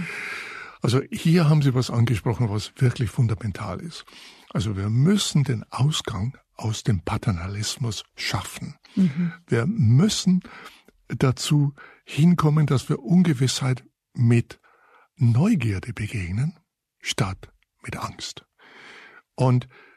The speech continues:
Speaker 1: äh, dass wir einfach bereit sind zu akzeptieren, dass wir, unser Leben ist ja ungewiss. Wir wissen ja nicht, wie viele Jahre wir noch leben werden.
Speaker 2: Mhm.
Speaker 1: Wir wissen nicht, woran wir sterben werden.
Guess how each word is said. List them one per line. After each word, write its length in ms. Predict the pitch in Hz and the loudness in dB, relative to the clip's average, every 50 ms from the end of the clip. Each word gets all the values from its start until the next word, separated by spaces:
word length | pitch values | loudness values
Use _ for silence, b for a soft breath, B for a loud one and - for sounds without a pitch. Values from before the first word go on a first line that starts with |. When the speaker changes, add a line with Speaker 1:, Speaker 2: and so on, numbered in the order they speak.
| b _ _ | b _ _
Speaker 1:
äh, 100 | - 131 | -4 -2
dass 300 | - - 139 131 - - | 0 0 -2 -2 0 0
wir 240 | 156 143 139 - - | 0 0 0 0 -2
einfach 300 | 143 131 - 139 - - - _ _ | -2 0 0 -4 -6 -8 -18 _ _
bereit 460 | - - 143 127 - 151 196 214 - | -2 0 0 0 0 -2 -4 -4 -6
sind 320 | - - - - 147 117 - | -8 -14 -2 0 0 0 0
zu 140 | - - - | -2 -6 -6
akzeptieren, 580 | - - - - 147 - - - 131 127 135 | -8 -12 -8 -8 -8 -6 -2 0 2 2 4
dass 220 | 143 143 120 - - | 2 0 0 0 -2
wir, 180 | 156 - - B B B B B B B B B B B B _ _ _ | -4 -4 -4 B B B B B B B B B B B B _ _ _
unser 260 | 170 156 147 143 127 | 2 2 4 4 2
Leben 500 | 117 120 131 147 180 196 196 170 214 - _ _ | 2 2 2 2 2 2 0 0 -2 -4 _ _
ist 300 | - 156 - - - - | -6 -6 -6 -6 -8 -10
ja 100 | - - | -10 -12
ungewiss. 640 | - - 110 95 104 107 107 95 - 135 - - | -8 -6 -2 -2 0 0 -2 -4 -6 -10 -8 -4
Wir 100 | - 143 110 123 120 | -2 0 0 0 0
wissen 300 | 113 - - - - 147 | 0 -4 -8 -4 -4 -2
ja 180 | 123 123 101 104 | -2 0 -2 0
nicht, 300 | 107 120 110 - - - | -2 -4 -4 -6 -6 -6
wie 320 | - 113 101 101 104 - _ _ | -4 -4 -4 -6 -8 -10 _ _
viele 300 | _ - - 101 107 101 | _ -8 -6 -6 -6 -6
Jahre 460 | 92 98 98 95 92 95 95 104 95 | -6 -6 -8 -6 -6 -8 -8 -6 -4
wir 120 | 110 117 | -4 -4
noch 200 | 110 120 131 - - | -2 -2 -4 -4 -2
leben 340 | 180 208 220 220 185 131 104 | 0 0 2 2 2 0 0
werden. 400 | 101 95 95 - - 101 98 _ _ _ | -8 -12 -12 -10 -12 -14 -14 _ _ _
Speaker 2:
Mhm. 400 | 208 185 175 131 151 175 170 170 _ | 2 2 2 2 -2 -6 -6 -4 _
Speaker 1:
Wir 140 | - 107 87 | -4 -2 0
wissen 280 | 95 85 - - - | -2 -4 -2 0 0
nicht, 160 | 127 113 - | 0 0 0
woran 400 | - 135 131 127 156 202 208 185 | 0 0 0 2 4 4 4 4
wir 100 | - 123 101 | 2 0 -4
sterben 460 | - - - 92 85 82 - 117 101 | -4 -8 -8 -10 -10 -10 -10 -12 -12
werden. 360 | - - - - _ 190 175 | -12 -14 -14 -12 _ -14 -14